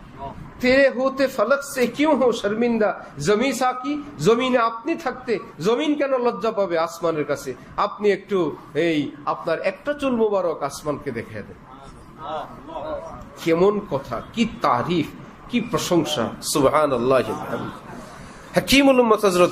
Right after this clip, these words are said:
থানভী নব্বরাল্লাহু মারকাদাহু লিখছেন, উম্মতের উপরে নবীর এক হক,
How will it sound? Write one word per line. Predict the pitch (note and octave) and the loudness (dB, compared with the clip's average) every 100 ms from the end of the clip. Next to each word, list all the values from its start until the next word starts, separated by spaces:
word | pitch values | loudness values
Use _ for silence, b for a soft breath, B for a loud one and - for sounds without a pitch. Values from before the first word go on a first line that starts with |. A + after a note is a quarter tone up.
| D3+ | 4
থানভী | E3 F3 E3+ G3 | 4 4 4 2
নব্বরাল্লাহু | F3+ D#3 D3+ D3+ D3+ D#3+ C#3+ | 2 2 4 4 4 2 2
মারকাদাহু | C#3 C#3 - C3 C3 F3 | 0 0 0 0 0 0
লিখছেন, | F#3+ - G3+ C#3+ - B B B | 0 0 0 -2 -6 B B B
উম্মতের | G#3 A#3+ A#3+ B3 A3 | 0 4 4 4 2
উপরে | F#3+ F3 D#3+ D3 | 0 0 0 2
নবীর | E3+ F#3 A3 A3 | 2 0 -2 -2
এক | E3 - - | -2 -4 -4
হক, | D3+ C3+ | -4 -4